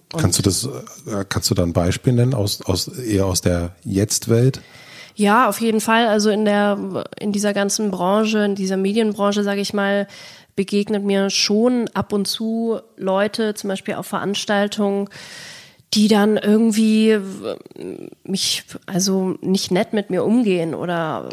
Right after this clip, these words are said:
Speaker 2: Also auf der Veranstaltung dann nicht nett mit dir umgehen?
Speaker 1: Genau, also irgendwie andere, die auch in der Öffentlichkeit stehen, ich will da jetzt irgendwie auch keine Namen nennen, aber die sich zum Beispiel nicht mit mir fotografieren lassen wollen, weil sie sich irgendwie für was Besseres halten oder so. Und das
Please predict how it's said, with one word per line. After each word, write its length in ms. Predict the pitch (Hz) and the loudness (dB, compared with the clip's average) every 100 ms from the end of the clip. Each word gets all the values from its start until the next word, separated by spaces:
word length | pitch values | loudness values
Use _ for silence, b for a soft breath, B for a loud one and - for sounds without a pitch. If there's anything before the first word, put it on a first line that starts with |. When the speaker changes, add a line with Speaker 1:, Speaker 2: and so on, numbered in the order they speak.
| - | -6
Speaker 2:
Also 160 | - | 0
auf 100 | - | 0
der 140 | - 98 | 0 0
Veranstaltung 480 | 95 101 - 127 123 | 0 -2 2 2 2
dann 100 | 123 | 0
nicht 140 | 120 | -2
nett 180 | 127 - | -2 -2
mit 160 | 123 | -2
dir 160 | 127 127 | 0 0
umgehen? 420 | 123 120 131 131 95 | 0 0 -2 -2 2
Speaker 1:
Genau, 380 | 208 175 190 190 | 4 6 6 4
also 260 | 180 190 | 0 0
irgendwie 400 | 185 185 185 180 | 2 2 2 2
andere, 380 | - 190 208 196 | 2 2 2 0
die 240 | 190 190 185 180 | -2 -2 -4 -2
auch 180 | 190 185 | -2 0
in 60 | 214 | 2
der 120 | 190 | 2
Öffentlichkeit 520 | - 208 202 - 190 | 0 -2 -2 -2 0
stehen, 280 | - 196 196 | 0 0 -2
ich 120 | 202 | -4
will 100 | 190 | -4
da 60 | 196 | -2
jetzt 160 | 196 - | -4 -4
irgendwie 220 | 190 180 | -4 -4
auch 80 | - | -4
keine 220 | 190 185 | -4 0
Namen 260 | 180 190 | 0 2
nennen, 240 | 208 196 202 B B B B | 2 0 -4 B B B B
aber 180 | 175 185 | 0 2
die 160 | 190 | 2
sich 280 | 180 185 180 | 0 -2 -2
zum 120 | 202 | 0
Beispiel 260 | 185 185 185 | 0 0 2
nicht 240 | 190 196 196 | 2 2 -2
mit 120 | 180 | 0
mir 160 | 180 | 0
fotografieren 580 | 175 180 175 165 - 196 | 0 -6 -6 -6 0 0
lassen 340 | 185 165 - 175 | 2 0 -2 -2
wollen, 320 | 165 170 175 | 0 2 0
weil 100 | 170 | -2
sie 80 | 170 | -4
sich 180 | 185 180 | -8 -8
irgendwie 180 | - 175 | -4 -2
für 140 | 170 156 | -4 -6
was 160 | 156 | -4
Besseres 440 | - 175 196 156 - | -2 -2 -2 -4 -4
halten 320 | 143 - 135 | -4 -4 -6
oder 240 | 113 135 | -6 -6
so. 180 | 135 113 | -6 -6
Und 140 | 127 | -4
das 160 | 156 | -4